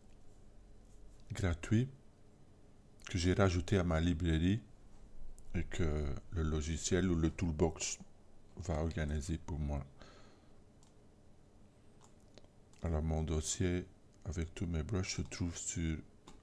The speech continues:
F, dans ce cas-ci. J'ai créé un dossier spécifiquement pour,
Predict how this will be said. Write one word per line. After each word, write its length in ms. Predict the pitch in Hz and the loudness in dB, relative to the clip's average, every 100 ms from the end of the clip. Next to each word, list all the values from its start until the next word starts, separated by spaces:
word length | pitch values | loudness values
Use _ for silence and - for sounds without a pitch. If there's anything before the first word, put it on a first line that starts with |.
| - - - - - - - - - - - - | -20 -20 -20 -20 -20 -20 -20 -20 -20 -20 -14 -2
F, 420 | 98 139 - - | -2 -2 -6 -8
dans 140 | 104 95 | -4 -2
ce 140 | - | -2
cas-ci. 500 | - 95 - - 147 - - - - - - - - - | -2 -2 -2 0 -2 -4 -16 -20 -20 -20 -20 -20 -20 -16
J'ai 160 | - 101 | -2 0
créé 200 | - 110 | 6 6
un 60 | 104 | 8
dossier 380 | 98 90 117 | 6 6 6
spécifiquement 920 | 107 - 123 - - 113 - - 85 | 4 6 2 2 -2 -2 0 -2 -2
pour, 380 | 82 - 117 143 | -2 2 4 4